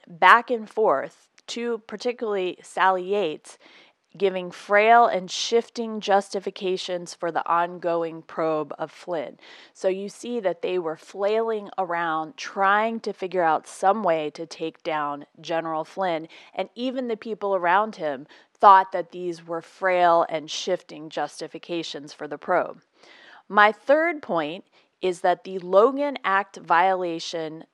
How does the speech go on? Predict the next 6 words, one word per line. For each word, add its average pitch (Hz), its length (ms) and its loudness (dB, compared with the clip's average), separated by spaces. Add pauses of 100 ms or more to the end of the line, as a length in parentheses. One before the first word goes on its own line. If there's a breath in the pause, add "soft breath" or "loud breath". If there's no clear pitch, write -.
(160)
that 165 280 -4
allegedly 175 960 -2
occurred 170 720 -2 (540 soft breath)
is 214 160 4
a 214 80 8
joke. 190 480 -2